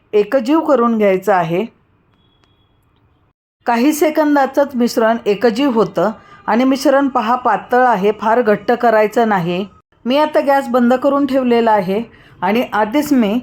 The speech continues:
ट्रेला तुपाचं ग्रीसिंग करून घेतलेलं आहे. आता त्या ट्रेमध्ये हे गरम मिश्रण असतानाच ओतायचं आहे. पहा, एवढं पातळ पाहिजे, फार घट्ट मिश्रण केलं तर वडी थापणं कठीण होऊन जातं किंवा बर्फी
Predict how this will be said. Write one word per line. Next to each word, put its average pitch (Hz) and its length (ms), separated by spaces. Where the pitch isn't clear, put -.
ट्रेला 269 340
तुपाचं 262 580
ग्रीसिंग 247 340
करून 220 320
घेतलेलं 190 480
आहे. 175 320
आता 202 180
त्या 294 220
ट्रेमध्ये 240 600
हे 240 180
गरम 233 320
मिश्रण 247 380
असतानाच 240 580
ओतायचं 196 520
आहे. 160 280
पहा, 240 220
एवढं 240 300
पातळ 214 420
पाहिजे, 196 440
फार 247 200
घट्ट 226 300
मिश्रण 277 440
केलं 247 340
तर 262 100
वडी 247 380
थापणं 247 300
कठीण 233 380
होऊन 247 340
जातं 175 340
किंवा 220 140
बर्फी 214 340